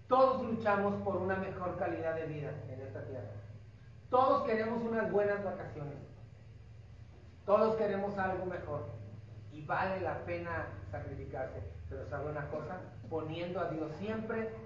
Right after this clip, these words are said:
en primer lugar. Siempre en primer lugar.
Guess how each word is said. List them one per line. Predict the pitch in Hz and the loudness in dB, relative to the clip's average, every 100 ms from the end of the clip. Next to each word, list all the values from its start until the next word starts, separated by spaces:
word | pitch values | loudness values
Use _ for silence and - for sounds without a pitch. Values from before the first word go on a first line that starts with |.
| - 151 | -10 -8
en | 143 | -6
primer | 143 139 139 135 | -4 -6 -6 -4
lugar. | 135 131 - - - - - - - - - 285 - - - - | 2 2 2 -4 -6 -8 -12 -10 -6 -6 -6 -8 -10 -14 -14 -8
Siempre | 214 214 208 - 214 208 202 202 | -4 -2 -2 -2 -2 -2 -2 -4
en | 175 160 - | -6 -6 -6
primer | 151 147 151 170 170 - - - - | -4 -4 -4 -4 -4 -6 -14 -16 -12
lugar. | 139 143 143 120 104 | -6 -4 -4 -6 -8